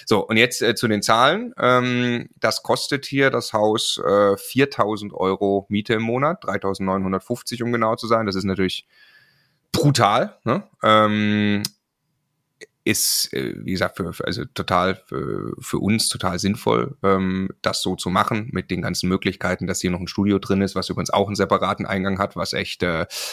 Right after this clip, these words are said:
äh, also extrem komfortabel ist. Ähm, und, äh, ja, also ich möchte dieses Geld gerne ausgeben, jetzt, ähm, nach, nach, nach, nach einigen Jahren, jetzt auch mit Kind in einer kleinen Wohnung,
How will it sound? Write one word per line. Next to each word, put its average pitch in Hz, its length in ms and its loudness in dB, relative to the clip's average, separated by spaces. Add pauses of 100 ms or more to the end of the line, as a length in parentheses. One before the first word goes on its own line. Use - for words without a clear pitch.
(120)
äh, - 100 -4
also 92 680 2
extrem 95 340 -4
komfortabel 95 580 0
ist. 110 240 -2 (340)
Ähm, 110 920 4
und, 107 480 4
äh, 101 480 8
ja, 95 260 4
also 104 180 0
ich - 200 -10
möchte 110 520 0
dieses 95 300 -2
Geld 104 420 0 (120)
gerne 95 320 2
ausgeben, 135 720 0
jetzt, - 560 -2
ähm, 98 460 2
nach, - 320 -2
nach, 98 320 0
nach, 95 220 -2
nach 95 120 -2
einigen 98 320 0
Jahren, 95 300 4
jetzt 98 160 -4
auch 90 80 -6
mit 92 120 -6
Kind 104 160 -2
in 95 120 0
einer 95 80 -2
kleinen 92 280 -2
Wohnung, 101 300 0